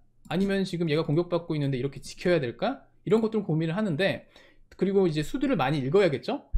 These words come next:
얘가 움직였을 때 상대가 뭐 예를 들면 킹이, 이 폰이 움직이고 잡고 뭐 이런 것들을 고민을 해야 되는데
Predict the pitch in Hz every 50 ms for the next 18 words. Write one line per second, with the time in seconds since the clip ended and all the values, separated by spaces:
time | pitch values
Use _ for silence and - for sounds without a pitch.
0 | - - - 143 156 165 180 180 151 135 135 139 151 170 165 156 147 - 151 143
1 | 139 - 165 170 170 180 180 180 165 170 170 165 190 214 226 240 254 254 - -
2 | - - - 127 127 127 131 131 135 131 - - 220 214 190 - - 151 143 131
3 | 127 127 - 208 196 180 147 131 131 135 139 151 165 160 151 135 131 196 220 254
4 | 277 269 - - - - - - - - 220 175 - 139 180 226 233 226 220 220
5 | 214 190 190 180 - 160 151 160 156 170 220 226 202 175 127 117 127 175 185 143
6 | 104 - -